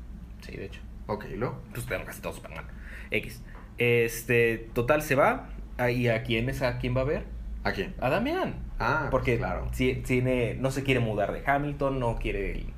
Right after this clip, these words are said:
Speaker 1: el cambio,
Speaker 2: Sí,
Speaker 1: no
Speaker 2: y el
Speaker 1: quiere la
Speaker 2: libro se
Speaker 1: ciudad.
Speaker 2: llama Super Sons, o sea,
Speaker 1: Ajá,
Speaker 2: sí.
Speaker 1: exactamente. Entonces va con Damián y le dice,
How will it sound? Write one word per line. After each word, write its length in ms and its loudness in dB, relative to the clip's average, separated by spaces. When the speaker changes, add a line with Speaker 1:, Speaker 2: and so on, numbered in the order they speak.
Speaker 1:
el 140 -4
cambio, 360 4
Speaker 2:
Sí, 60 2
Speaker 1:
no 60 2
Speaker 2:
y 40 2
el 40 4
Speaker 1:
quiere 100 4
la 40 6
Speaker 2:
libro 160 6
se 60 4
Speaker 1:
ciudad. 140 6
Speaker 2:
llama 120 2
Super 240 0
Sons, 360 -2
o 20 -6
sea, 100 -2
Speaker 1:
Ajá, 140 -2
Speaker 2:
sí. 40 0
Speaker 1:
exactamente. 400 -4
Entonces 320 4
va 120 4
con 100 2
Damián 360 2
y 80 0
le 140 6
dice, 800 4